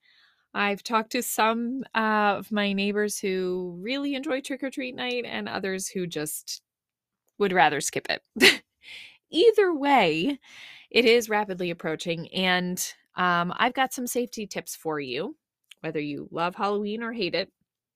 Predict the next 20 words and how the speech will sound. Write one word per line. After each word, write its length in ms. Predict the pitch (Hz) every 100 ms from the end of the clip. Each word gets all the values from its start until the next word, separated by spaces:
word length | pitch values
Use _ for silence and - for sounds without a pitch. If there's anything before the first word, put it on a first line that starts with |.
| _ _ _ _ _ - - 180
uh, 440 | 170 170 170 165
in 140 | - 175
order 200 | 180 185
to 160 | - 175
keep 420 | - - 233 -
everyone 440 | 202 220 202 196
safe. 680 | 180 - 107 139 - - - _ _ _ _
If 160 | 170 -
they're 140 | 156
coming 420 | - 185 190 190
and 100 | 185
knocking 380 | 185 196 - 190
on 120 | 180
your 120 | 180 190
door, 600 | 311 320 302 277 269 - _ _ _ _ 196
of 100 | -
course, 320 | 185 175 175
as 180 | 165 165
an 80 | 156
insurance 500 | 160 - 214 196